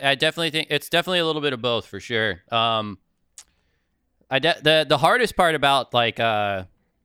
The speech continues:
not having a label, like, you know, breathing down your neck to get this stuff done is, um,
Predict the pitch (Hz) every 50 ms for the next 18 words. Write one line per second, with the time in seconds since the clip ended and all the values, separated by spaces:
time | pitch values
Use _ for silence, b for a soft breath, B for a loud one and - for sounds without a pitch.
0 | _ _ _ _ - 117 123 127 127 123 127 127 120 113 110 104 98 104 113 120
1 | 123 117 117 113 113 104 104 101 - 113 104 101 90 113 107 110 110 107 104 104
2 | 104 104 107 104 - - 92 107 107 - 117 - - - 101 90 _ - 117 120
3 | 120 117 110 107 107 92 107 110 104 98 98 95 92 87 80